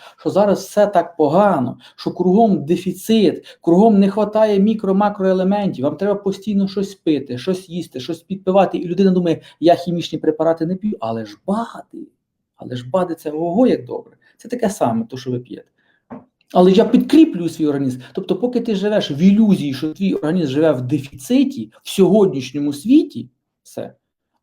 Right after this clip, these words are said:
Хтось розповідає про те, що, ну, почекайте, ну, зараз вже все хімічне, того не хватає, а отут треба мені і макро, мікроелементи і так далі. Я задаю завжди таким питанням людям: "Де ви виросли?" Якщо вони кажуть, що вони виросли в селі, це в основному там п'ятдесят, шістдесят, сімдесят років,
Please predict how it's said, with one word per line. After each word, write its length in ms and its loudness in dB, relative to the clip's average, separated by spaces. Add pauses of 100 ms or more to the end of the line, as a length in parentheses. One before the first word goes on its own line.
Хтось 260 2
розповідає 520 2
про 140 -6
те, 160 -2
що, 140 -8
ну, 100 -6
почекайте, 500 -4
ну, 120 -6
зараз 240 2
вже 100 -6
все 260 -8
хімічне, 760 -4 (240)
того 220 4
не 140 2
хватає, 800 2 (180)
а 100 2
отут 260 -4
треба 200 -2
мені 240 0
і 40 -4
макро, 520 2
мікроелементи 1000 0
і 60 -4
так 200 -4
далі. 360 0 (340)
Я 220 4
задаю 300 2
завжди 220 0
таким 340 -6
питанням 460 -4
людям: 280 -4
"Де 120 4
ви 80 2
виросли?" 400 -2
Якщо 140 -4
вони 240 0
кажуть, 220 0
що 100 -10
вони 120 -2
виросли 340 -4
в 40 -12
селі, 180 2
це 100 -2
в 20 -2
основному 200 -8
там 120 -10
п'ятдесят, 480 0
шістдесят, 420 -2
сімдесят 380 -4
років, 260 -10